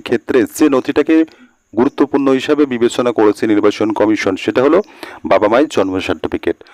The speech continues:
তো স্বাভাবিকভাবেই সেটা নিয়ে কিন্তু প্রশ্ন তুলছে বিরোধীরা যে এক্ষেত্রে নির্বাচন কমিশন কেন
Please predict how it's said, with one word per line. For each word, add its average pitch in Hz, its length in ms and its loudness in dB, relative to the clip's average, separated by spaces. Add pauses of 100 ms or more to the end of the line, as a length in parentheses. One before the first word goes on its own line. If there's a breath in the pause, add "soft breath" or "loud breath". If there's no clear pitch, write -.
(140 soft breath)
তো - 120 0
স্বাভাবিকভাবেই 165 640 2
সেটা 151 180 2
নিয়ে 151 200 2
কিন্তু 147 240 0
প্রশ্ন 123 200 0 (140)
তুলছে 113 400 0 (340)
বিরোধীরা 95 380 4 (180)
যে 101 120 2 (680 loud breath)
এক্ষেত্রে - 360 0 (100)
নির্বাচন 123 400 2
কমিশন 147 340 4 (200)
কেন 135 160 4